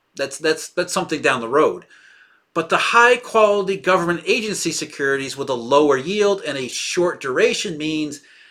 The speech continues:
the value of those securities has been pressured by especially rate hikes and the,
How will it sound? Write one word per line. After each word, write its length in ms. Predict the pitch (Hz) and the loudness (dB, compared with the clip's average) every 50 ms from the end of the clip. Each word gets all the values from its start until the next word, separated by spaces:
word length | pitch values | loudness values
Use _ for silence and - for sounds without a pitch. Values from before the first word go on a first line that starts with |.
| _ _ - | _ _ -12
the 100 | 135 120 | -12 -2
value 400 | 110 160 175 240 294 320 294 240 | 4 6 6 6 6 4 4 4
of 80 | 185 | 2
those 180 | 180 165 - - | 2 0 0 -2
securities 640 | 165 - - - 147 139 135 135 135 135 131 - | -6 -8 -10 -8 -6 -4 -4 -4 -6 -8 -8 -6
has 160 | - 151 143 | -6 -6 -4
been 180 | - - 147 127 | -4 -6 -8 -8
pressured 640 | - - - 214 214 220 - 175 156 147 143 - - | -6 -2 0 0 0 0 -2 0 0 0 0 -2 -2
by 420 | - 123 120 123 123 127 123 120 - - _ _ _ - | 0 0 2 2 0 0 -2 -2 -4 -10 _ _ _ -10
especially 640 | 123 - - - - 214 214 208 - - 190 185 147 | -10 -10 -4 2 2 2 2 2 0 0 -2 0 0
rate 240 | 156 175 196 185 | 0 0 0 -2
hikes 360 | - - 156 151 147 143 - - - | -4 -2 -2 0 0 -2 -6 -10 -10
and 260 | 156 143 147 147 139 | -8 -6 -6 -6 -6
the, 280 | 131 139 135 117 - | -8 -10 -12 -12 -14